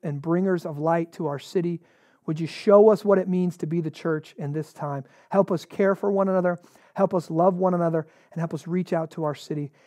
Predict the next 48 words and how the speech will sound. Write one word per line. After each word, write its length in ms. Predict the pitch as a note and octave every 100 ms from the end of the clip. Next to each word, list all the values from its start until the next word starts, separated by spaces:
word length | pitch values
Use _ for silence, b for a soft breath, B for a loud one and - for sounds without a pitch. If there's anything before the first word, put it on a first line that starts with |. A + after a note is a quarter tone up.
| b
And 80 | E3
we're 80 | D3+
doing 380 | C#3 G3 G#3 F#3
this 180 | D#3
not 180 | F3 E3
for 220 | - G3+
our 140 | F3+ E3+
own 200 | F3 F3+
glory, 460 | E3 E3 E3 D#3+ D#3+ b b b
but 140 | D3+
for 100 | E3+
the 80 | D#3+
glory 480 | D#3 D#3+ E3+ E3 D#3+
of 100 | C3+
Jesus 460 | - D#3+ D3 D#3
Christ, 480 | - E3 D3 C#3+ -
the 60 | D#3
one 320 | D#3 E3+ D#3+
who's 160 | D3
sitting 320 | - G3+ F3 E3
in 80 |
the 80 | D#3+
control 480 | - D3+ - F3 E3+
room 200 | E3 E3
of 120 | D3
the 80 | C#3+
universe, 460 | D3+ E3+ D#3+ D#3 -
the 120 | C#3+
preeminent 680 | - F3+ E3 F3 F#3+ F3+
one 260 | F#3 E3 E3
who's 200 | D#3+ - B B -
above 460 | D#3 C#3+ F#3 G3
all, 420 | G#3 F#3+ F#3 F#3 B B -
in 220 | F#3+ G3
all, 420 | F#3+ F#3 F3 D#3+ B -
through 320 | F#3+ G3 F#3+
all, 380 | F#3 E3+ E3+ b b
and 140 | F3 D#3+
for 340 | - E3 E3
all. 240 | E3 D#3+ D#3+
And 100 | D#3
so 120 | E3
we 160 | F3+
thank 360 | D#3 F3+ F#3 -
you 240 | F3 E3+ - b b
for 160 | E3
this 200 | D3+ F#3+
season 580 | - - F#3 D#3 C#3 C3+